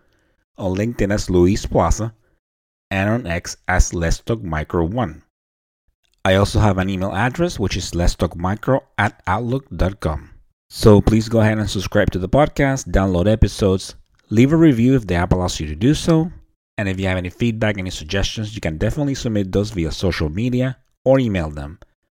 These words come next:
As always, thank you for the support. And if you haven't listened to the previous episode, please go ahead and do so. It was part two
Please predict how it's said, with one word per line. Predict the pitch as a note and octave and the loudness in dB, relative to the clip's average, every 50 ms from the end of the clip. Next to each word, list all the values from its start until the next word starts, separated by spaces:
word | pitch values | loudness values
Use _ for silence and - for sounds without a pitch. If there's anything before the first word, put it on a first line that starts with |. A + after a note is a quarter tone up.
| _ _ _ _ - | _ _ _ _ -8
As | - F#2 - - F#2+ | -6 -6 -6 -4 -2
always, | F#2+ F#2+ G2 G#2 G#2+ G#2+ - - _ - - _ _ _ _ _ - | -2 -2 0 -2 -4 -4 -6 -10 _ -20 -20 _ _ _ _ _ -2
thank | - F#2 F2+ F2+ A2 | 0 0 0 0 -2
you | G#2 | 0
for | - - F2+ | 2 2 0
the | E2+ F2 | 0 0
support. | - G2 F2+ - - D2+ - - _ _ _ _ _ _ _ _ _ _ _ _ _ _ _ _ _ _ - | -2 -2 0 0 0 0 -2 -8 _ _ _ _ _ _ _ _ _ _ _ _ _ _ _ _ _ _ -2
And | A2 G#2 G2+ | 0 0 0
if | G2 G#2+ | 0 0
you | G2+ | 0
haven't | G#2 G#2+ A2 G#2 G2 G2 | 0 2 2 2 2 2
listened | G#2 G#2 - G#2+ G2 F2+ | 2 2 0 -2 -4 -4
to | - G2 | -2 -2
the | F2+ E2+ | -2 0
previous | E2 - G2+ F#2+ F2+ F2+ - - | 2 2 4 4 2 0 -2 -2
episode, | G2+ G#2 G#2 - - - - C#3+ C#3+ - _ | -4 0 2 2 2 2 2 0 0 -2 _
please | - D#3 D#3 - | -2 -2 -2 -2
go | - D3 C3+ | 2 4 4
ahead | B2+ A2 A2+ | 4 4 2
and | A2+ G2+ G#2 | 0 -2 -2
do | G#2 C3 D3+ | -2 -2 -2
so. | - - G3+ G3+ G#3 G3 - | -2 -4 -4 -6 -6 -8 -6
It | - B2+ | -4 -4
was | A2 G#2 - - | -2 -4 -4 -6
part | - _ - C3+ D3 E3 - - | -8 _ -4 -2 -2 -2 -4 -6
two | - - A2 G#2+ A2+ A#2 | -4 -2 -2 -2 -2 -4